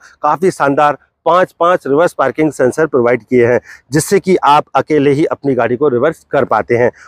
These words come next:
और एक अच्छी चीज़ दोस्तों कि यहाँ पर आपकी विजिबिलिटी को एनहांस करने के लिए, नाइट के समय में काफ़ी सुंदर लगने के लिए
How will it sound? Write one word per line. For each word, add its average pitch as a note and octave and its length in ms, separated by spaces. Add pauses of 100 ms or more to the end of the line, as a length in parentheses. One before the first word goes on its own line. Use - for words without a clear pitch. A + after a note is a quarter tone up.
(160)
और F#3 240
एक F3+ 180
अच्छी E3+ 200
चीज़ E3 220
दोस्तों D#3 380
कि - 320
यहाँ C3 240
पर E3+ 120
आपकी D3 240
विजिबिलिटी E3+ 500
को F#3+ 100
एनहांस D#3+ 260
करने D3 260
के D3+ 100
लिए, D3+ 220 (280)
नाइट D#3 260
के G3 120
समय F#3 260
में F#3 140
काफ़ी D#3 320
सुंदर E3 280
लगने C#3+ 320
के - 80
लिए D#3 240